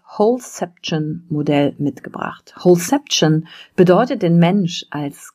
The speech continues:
Ganzheit wahrzunehmen. Und das ist eine der Fähigkeiten, die du als Leader brauchst. Denn als Leader ist deine Aufgabe,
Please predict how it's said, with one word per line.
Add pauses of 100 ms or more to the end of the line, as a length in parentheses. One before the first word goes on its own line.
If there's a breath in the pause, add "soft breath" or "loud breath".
Ganzheit (100)
wahrzunehmen. (440 loud breath)
Und
das
ist
eine
der
Fähigkeiten,
die
du
als
Leader
brauchst. (360)
Denn
als
Leader (580)
ist
deine
Aufgabe,